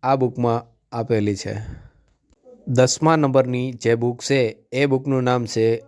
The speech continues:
હનુમાન સિદ્ધિ. આ બુકમાં હનુમાનજીના જન્મની કહાની,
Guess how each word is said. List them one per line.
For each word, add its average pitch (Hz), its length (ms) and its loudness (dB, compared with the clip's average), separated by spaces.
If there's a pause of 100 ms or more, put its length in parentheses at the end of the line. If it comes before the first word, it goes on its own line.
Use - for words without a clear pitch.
(120)
હનુમાન 123 640 2 (220)
સિદ્ધિ. 113 580 -4 (1080)
આ 151 180 6
બુકમાં 120 760 -4
હનુમાનજીના 127 640 2
જન્મની 127 560 0
કહાની, 123 640 0